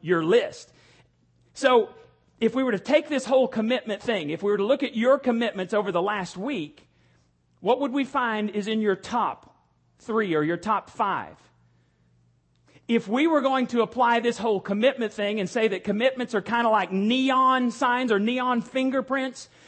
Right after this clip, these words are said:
that demonstrate your relationship with Christ,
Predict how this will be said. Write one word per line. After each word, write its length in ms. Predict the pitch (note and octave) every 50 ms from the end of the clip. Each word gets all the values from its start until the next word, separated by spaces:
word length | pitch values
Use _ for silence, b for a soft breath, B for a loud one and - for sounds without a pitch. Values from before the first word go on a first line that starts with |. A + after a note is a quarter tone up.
| b b
that 180 | - A3 A3 A3
demonstrate 640 | A#3 B3 B3 C4 A#3 - - B3 A#3+ A#3 A#3 A#3 -
your 460 | G3+ A#3 B3 B3 B3 A#3 A3+ A3 B B B B B B B B -
relationship 640 | E3 F#3+ G#3+ A3 A#3 A#3 - A#3 A3 - A#3 A3 A3
with 200 | F#3+ F3+ - -
Christ, 720 | - - - G#3+ F#3+ F#3+ B3 D4 C#4+ - - - - -